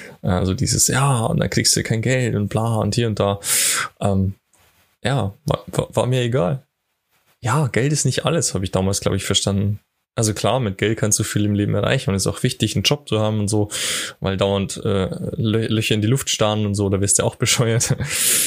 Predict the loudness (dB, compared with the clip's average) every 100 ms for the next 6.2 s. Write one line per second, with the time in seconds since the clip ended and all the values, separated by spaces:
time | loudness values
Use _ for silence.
0 | -2 -6 _ -2 0 2 0 -2 _ -2
1 | 0 2 2 2 0 0 0 0 0 0
2 | 0 0 0 0 0 -2 0 0 -2 -2
3 | 0 0 0 0 -2 -4 -10 -2 0 2
4 | 0 -2 -2 0 2 2 2 2 0 0
5 | 0 0 -2 -2 -4 -4 -6 -4 -2 0
6 | -2